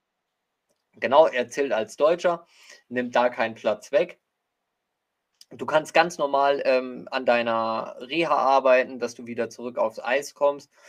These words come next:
Und dann, wenn du fit bist, geben wir dir den Platz.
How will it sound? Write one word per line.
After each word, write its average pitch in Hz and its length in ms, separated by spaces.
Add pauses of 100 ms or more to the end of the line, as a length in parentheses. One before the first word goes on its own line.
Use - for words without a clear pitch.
(260)
Und 117 220
dann, 135 320
wenn 123 200
du 117 80
fit - 340
bist, 135 200
geben 120 260
wir 110 120
dir 104 140
den 98 320 (180)
Platz. 151 440